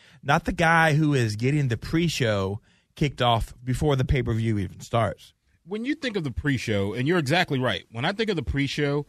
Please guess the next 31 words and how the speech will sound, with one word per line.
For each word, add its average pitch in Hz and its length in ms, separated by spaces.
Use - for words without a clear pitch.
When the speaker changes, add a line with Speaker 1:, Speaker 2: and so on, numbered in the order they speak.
Speaker 2:
I 139 80
think 160 220
of, 135 160
if, 135 200
you 156 120
know, 123 160
to 113 60
liken 135 340
it 123 100
to 123 80
boxing, 98 520
the 123 120
undercard. 107 640
Speaker 1:
Yeah, 208 220
it's 156 240
up 196 180
and, 196 120
it's 175 160
for 190 160
up 190 160
and 175 100
comers. 156 440
Speaker 2:
Yeah, 151 340
it's, 139 300
it's 160 300
the, 151 280
the 139 100
lower 151 360
card. 117 400
It's 117 240
the, 123 340